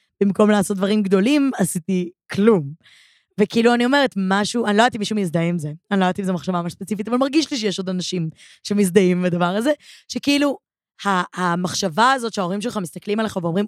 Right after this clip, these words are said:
"או, הוא יעשה משהו גדול", יש בזה משהו ממש משתק.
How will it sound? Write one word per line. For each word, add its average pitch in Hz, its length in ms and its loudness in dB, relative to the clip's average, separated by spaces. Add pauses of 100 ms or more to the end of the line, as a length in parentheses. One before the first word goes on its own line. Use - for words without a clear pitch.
"או, 180 140 4 (540)
הוא 233 180 2
יעשה 214 400 2
משהו 202 300 0
גדול", 226 400 4 (520)
יש 202 280 4
בזה 196 200 0
משהו 190 300 0
ממש 170 340 0
משתק. - 320 -8